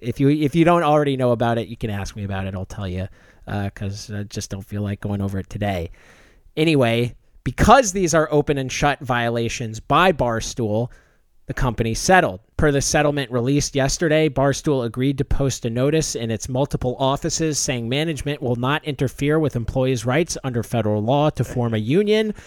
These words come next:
<laughs> or to otherwise join together in any way to improve workplace conditions. You don't have to want to form a union to have your rights at the workplace trampled on. Also, management agreed to refrain from threatening to fire any employee who wants to unionize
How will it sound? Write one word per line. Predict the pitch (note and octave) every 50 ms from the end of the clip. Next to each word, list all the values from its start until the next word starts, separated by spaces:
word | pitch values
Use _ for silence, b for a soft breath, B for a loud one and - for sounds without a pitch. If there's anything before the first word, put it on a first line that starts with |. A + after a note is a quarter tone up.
| - -
<laughs> | - - - -
or | - C#3+ D#3 E3
to | - - D3 C3 C3+
otherwise | D3 F#3+ G#3+ F3+ G#3+ E3+ D3+ D#3+ D3 D3 D3+
join | - - D3 C#3 C#3 C#3+
together | - C3+ B2 C3 A#2+ B2+ C3 C#3
in | C#3+ A#2+ C3 A#2+ B2+ -
any | F3+ F#3+ G#3 G3
way | F#3 E3+ D#3+ F3 F#3+
to | E3+ D#3+ C3+
improve | B2 A#2 - - C3 B2 A2 G#2
workplace | A2 C#3+ F3+ - - - C#3 B2 B2 A#2+ -
conditions. | - C3 A2 G#2+ G#2 - - C3 C#3 E3 F#3+ F#3+ - b b b b b b b b
You | -
don't | A2 A2+ A2
have | G#2+ A2+ A#2 -
to | - A#2+
want | G#2+ A#2 A#2+ A#2
to | - A2+
form | - - B2+ A#2 A2
a | G#2+
union | G#2 G#2 A#2+ C3+ C#3+ D3+ E3 E3+
to | D3 A#2
have | G2 A2 A2+ A2
your | A2 G#2
rights | G2+ G#2 A2+ B2+ C3+ - -
at | C3 B2+ -
the | - A2+
workplace | A2 B2+ C3 B2 - - A#2+ G#2+ G2+ -
trampled | - - - C#3+ E3 F3+ E3+ F3 D3+ A2
on. | F#2+ G2 G2+ C3 E3 - b b b b b b b
Also, | E3+ F3 G3 - G#3 G3 E3+
management | E3 E3 F3+ F#3 F3 C3+ D3+ E3+ E3+ C#3+
agreed | D3 B2+ D3+ D#3+ D#3 C#3+
to | D3
refrain | C3+ C3 - - D#3+ E3 E3+ F3+ E3+
from | - D#3+ C#3 C3
threatening | - D3+ E3 D#3 D3 C#3+ C#3
to | C3
fire | - - - C#3+ C#3+ D3+ D3 C#3+ A2
any | D#3 D#3+ E3
employee | D#3 C#3+ C3 - D3 C#3+ D3 D#3 D#3+ C#3+
who | B2+ C3
wants | B2 B2+ D3 E3 F3 E3 -
to | - F3
unionize | E3+ F3 F3 F3 F3+ F3+ F3+ F3+ F3+ F#3 F3